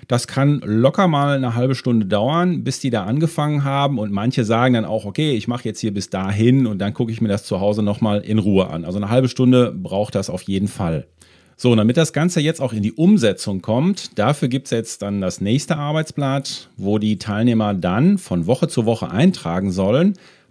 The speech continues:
"Meine Wochenplanung, in der nächsten Woche setze ich folgende Dinge ganz konkret pro Kreis um,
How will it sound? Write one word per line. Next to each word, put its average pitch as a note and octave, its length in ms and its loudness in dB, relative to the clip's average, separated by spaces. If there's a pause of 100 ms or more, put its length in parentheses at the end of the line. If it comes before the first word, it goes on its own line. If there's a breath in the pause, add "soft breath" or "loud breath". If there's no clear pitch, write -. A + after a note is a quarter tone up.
"Meine G#2+ 440 2
Wochenplanung, F#3 840 0
in G2+ 200 -6
der F#2 140 0
nächsten C3+ 540 2
Woche F#3+ 480 0 (600 soft breath)
setze D#3+ 540 0
ich D#3+ 480 -4
folgende D3 600 -2
Dinge D3+ 560 0 (260)
ganz D#3+ 460 0
konkret B2 800 -4
pro C3 340 2
Kreis G#2 600 -2
um, G3 480 4